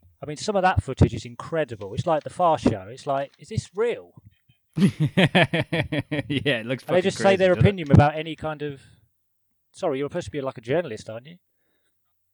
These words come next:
Speaker 2: Oh, that was the best 'cause he signs for Napoli, and, um, the first question they get, they ask him, uh, "Do you know where the Camorra's money's come from?" So basically, they're insinuating that the mafia has purchased <laughs> Diego Maradona for Napoli.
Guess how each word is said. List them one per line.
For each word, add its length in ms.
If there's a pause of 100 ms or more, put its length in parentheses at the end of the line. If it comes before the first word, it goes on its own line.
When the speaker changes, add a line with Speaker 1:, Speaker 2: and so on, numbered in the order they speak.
(580)
Speaker 2:
Oh, 300
that 240
was 160
the 100
best 260
'cause 140
he 80
signs 380
for 100
Napoli, 720 (180)
and, 460
um, 560 (1500)
the 120
first 320
question 440
they 140
get, 260
they 100
ask 300
him, 320
uh, 240
"Do 200
you 140
know 140
where 180
the 120
Camorra's 760
money's 440
come 200
from?" 220
So 100
basically, 380
they're 160
insinuating 720
that 100
the 100
mafia 600
has 140
purchased 560
<laughs> 160
Diego 440
Maradona 800
for 140
Napoli. 580